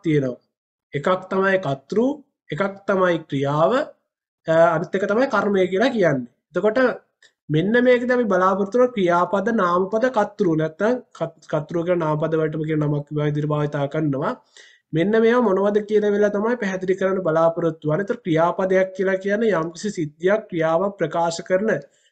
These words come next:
දැනුම් දෙන පද ක්‍රියාපදයි. ඒකට කියන්නේ අපි කරන වීමක් වෙනවා නම්,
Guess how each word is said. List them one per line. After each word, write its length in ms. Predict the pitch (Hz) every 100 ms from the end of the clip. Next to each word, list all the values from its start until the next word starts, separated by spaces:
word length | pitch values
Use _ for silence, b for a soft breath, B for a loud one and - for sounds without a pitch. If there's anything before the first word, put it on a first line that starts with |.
| _
දැනුම් 280 | 143 151 190 220
දෙන 160 | 226 226
පද 180 | 214 185 226
ක්‍රියාපදයි. 640 | 196 185 190 180 160 131 123 _ _ _ _ -
ඒකට 180 | 147
කියන්නේ 200 | 160 190
අපි 220 | 156 160 160
කරන 200 | 170 175 156
වීමක් 420 | 151 160 160 160 156
වෙනවා 340 | 160 156 151
නම්, 240 | 151 151